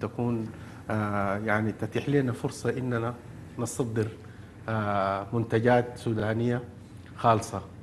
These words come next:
لكن زي ما قالت ناهد، إحنا كده نشوف ال-، العقبات اللي ممكن تواجه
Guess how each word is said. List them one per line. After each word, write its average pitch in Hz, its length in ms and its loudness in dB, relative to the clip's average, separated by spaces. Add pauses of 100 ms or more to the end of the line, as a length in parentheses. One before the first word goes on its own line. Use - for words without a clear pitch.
(1500)
لكن 107 300 0
زي 131 120 4
ما 123 120 2
قالت 139 240 0
ناهد، 139 280 -2
إحنا 127 260 -6
كده 131 140 -4
نشوف 139 380 -4
ال-، 104 280 -4
العقبات 117 640 0
اللي 117 120 0
ممكن 120 340 -6
تواجه 127 360 2